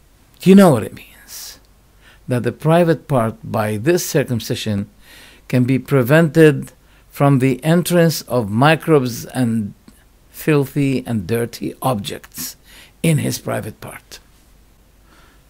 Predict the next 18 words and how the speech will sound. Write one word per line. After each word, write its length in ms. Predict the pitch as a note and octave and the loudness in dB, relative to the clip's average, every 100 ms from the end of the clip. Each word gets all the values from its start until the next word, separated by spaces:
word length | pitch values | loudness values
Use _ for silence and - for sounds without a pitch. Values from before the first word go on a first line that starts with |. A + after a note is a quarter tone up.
| _ | _
So 200 | - F3+ | 0 2
the 100 | D#3 | 2
creator 640 | - E3 E3 G#3 B3 G#3 | 0 2 6 6 6 2
of 200 | - C3 | 2 2
the 80 | B2+ | 4
microbes 840 | B2 D#3 E3+ - A#2 - - - - - - - - | 4 4 0 -8 -12 -12 -16 -16 -20 -20 -20 -18 -6
and 120 | B2 | 4
those 220 | F3 E3+ | 6 6
dirty 340 | B2+ E3+ E3+ - | 6 4 2 -2
objects 800 | C#3+ C#3+ C3+ - - - - - _ _ _ _ - | -2 -4 -8 -12 -16 -14 -14 -18 _ _ _ _ -2
cannot 560 | D3 C3+ E3 G3 - _ _ _ _ | 2 4 4 2 -2 _ _ _ _
avoid 580 | C3 A#2+ A2+ D#3 F3 B2+ | -4 -2 4 6 6 4
them 340 | C#3 D3+ C#3 B2+ | 2 4 4 0
on 140 | B2 | -2
himself, 640 | G#2+ G2+ - A2 A2+ F3+ - | -2 -4 -6 -2 -2 -2 -2
on 140 | C3 | -2
his 160 | G#2+ F2 | 0 -2
body? 560 | G2 A2+ E3 D4+ D#4 | 0 2 2 2 0